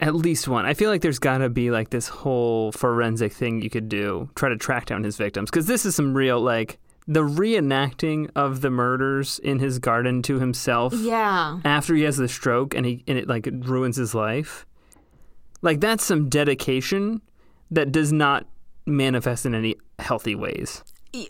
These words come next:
Speaker 2: I, right, exactly. I listen to enough true crime podcasts to know that the reenactment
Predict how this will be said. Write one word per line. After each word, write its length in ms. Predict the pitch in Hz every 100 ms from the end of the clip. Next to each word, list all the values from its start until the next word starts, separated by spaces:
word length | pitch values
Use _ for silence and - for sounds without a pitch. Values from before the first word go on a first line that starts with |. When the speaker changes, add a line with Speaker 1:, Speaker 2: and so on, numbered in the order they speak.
| -
Speaker 2:
I, 160 | 254 -
right, 360 | 196 190 92 - -
exactly. 440 | 190 185 139 -
I 120 | 247
listen 240 | 302 302 277
to 100 | 240
enough 180 | 214 -
true 260 | - 214
crime 380 | - - 190 165
podcasts 560 | - 160 - 190 185 -
to 80 | 196
know 160 | 175
that 280 | 170 - 170
the 60 | 190
reenactment 960 | 175 208 202 156 160 - 208 214 226